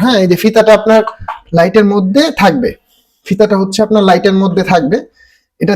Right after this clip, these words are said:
just এভাবে ঝুলানো থাকবে, ঠিক আছে? এটারই করতে পারবেন এটা দিয়ে। আর এটা খুবই কোয়ালিটিফুল একটি প্রোডাক্ট, যাদের লাগবে অবশ্যই আমাদের সাথে যোগাযোগ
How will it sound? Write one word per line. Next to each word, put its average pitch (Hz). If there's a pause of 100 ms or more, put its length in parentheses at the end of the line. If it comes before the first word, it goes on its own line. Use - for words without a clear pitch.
just 220 (120)
এভাবে 220 (120)
ঝুলানো 180
থাকবে, 202 (1500)
ঠিক 170
আছে? 226 (100)
এটারই 233
করতে 196
পারবেন 170
এটা 160
দিয়ে। 131 (500)
আর 143 (160)
এটা 214 (100)
খুবই 220
কোয়ালিটিফুল 220
একটি 214
প্রোডাক্ট, 202
যাদের 196
লাগবে 208
অবশ্যই 196
আমাদের 180
সাথে 185
যোগাযোগ 190